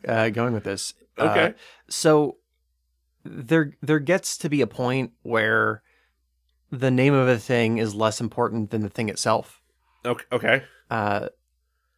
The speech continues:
Speaker 1: I like to point to Radiohead, and I like to point to things like Batman. Um,
Speaker 2: Sure.
Speaker 1: which is kind of a stupid name.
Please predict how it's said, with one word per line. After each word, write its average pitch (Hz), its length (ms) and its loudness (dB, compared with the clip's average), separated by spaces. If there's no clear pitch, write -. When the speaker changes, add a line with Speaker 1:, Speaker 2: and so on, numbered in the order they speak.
Speaker 1:
I 143 60 4
like 131 120 4
to 110 60 -10
point 127 160 2
to 117 60 -4
Radiohead, 110 640 4
and 110 120 -4
I 107 60 -2
like 107 160 -2
to - 60 -16
point 104 460 -6
to 101 580 -4
things 104 380 -6
like 98 180 -6
Batman. 127 560 -4
Um, 104 280 0
Speaker 2:
Sure. 98 500 -2
Speaker 1:
which 123 320 -2
is 117 600 0
kind 131 260 0
of 147 80 2
a 117 40 -2
stupid 135 420 -4
name. 123 340 -2